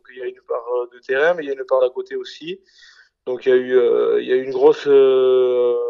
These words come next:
une grosse partie de, de prépa qui a été longue. On a repris tôt la saison pour, ben, notamment s'apprivoiser, euh, s'appréhender, se découvrir. Il y a eu aussi un,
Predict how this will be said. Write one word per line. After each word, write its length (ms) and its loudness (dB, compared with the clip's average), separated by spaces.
une 100 -20
grosse 280 -10
partie 360 -8
de, 280 4
de 60 0
prépa 500 2
qui 100 -8
a 40 2
été 380 -6
longue. 300 -2
On 100 -2
a 40 -6
repris 300 -12
tôt 180 -2
la 100 0
saison 420 -8
pour, 180 -18
ben, 160 -6
notamment 460 -2
s'apprivoiser, 1040 2
euh, 220 2
s'appréhender, 760 -4
se 140 -6
découvrir. 680 -6
Il 80 0
y 20 6
a 40 6
eu 120 0
aussi 360 -2
un, 520 0